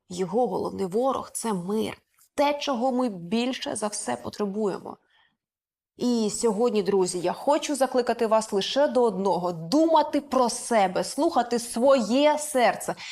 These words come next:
і не пускати в своє серце ненависть. Вона лише руйнує. Ця влада зробила ненависть своєю ідеологією, своєю державною політикою.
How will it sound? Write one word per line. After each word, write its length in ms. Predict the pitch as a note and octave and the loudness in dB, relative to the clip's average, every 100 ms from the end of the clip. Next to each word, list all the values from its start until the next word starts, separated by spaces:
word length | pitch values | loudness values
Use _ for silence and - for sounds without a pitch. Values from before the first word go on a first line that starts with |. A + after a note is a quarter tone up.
| - | -6
і 120 | - D#4 | 2 4
не 160 | D#4 | 4
пускати 640 | D4+ D4+ D4+ C4 B3+ C4 A3+ | 4 0 0 2 2 2 -2
в 60 | |
своє 280 | - G#3 G3+ | -2 -2 -2
серце 420 | G3 B3+ A#3+ A3+ | 0 0 2 0
ненависть. 640 | G3+ G#3 C4 A#3 F3+ - | 0 2 4 2 0 0
Вона 240 | A3+ B3+ D#4 | 0 4 4
лише 300 | B3 - C4+ | 2 2 2
руйнує. 640 | A#3+ G#3+ D4 D#4 D#3 - - _ _ _ _ _ _ | 4 4 4 2 0 -4 -12 _ _ _ _ _ _
Ця 160 | - E4 | 4 4
влада 380 | C#4 E4+ C4 A#3 | 6 6 4 2
зробила 320 | B3+ B3 C#4 | 2 4 4
ненависть 500 | B3+ C#4+ D4 A#3 A#3 | 4 4 4 2 -2
своєю 320 | G#3+ B3+ C4+ | -2 0 0
ідеологією, 720 | A3 A3 A3 D4+ D#4+ G#3+ F3 | 2 4 4 4 4 2 0
своєю 300 | - A3+ A3+ | -2 -2 0
державною 520 | G3 G3+ B3+ A#3 A3 | 0 2 4 4 2
політикою. 680 | G#3+ A#3 D#4 D#4+ G3 F3 | 2 2 2 0 -2 -4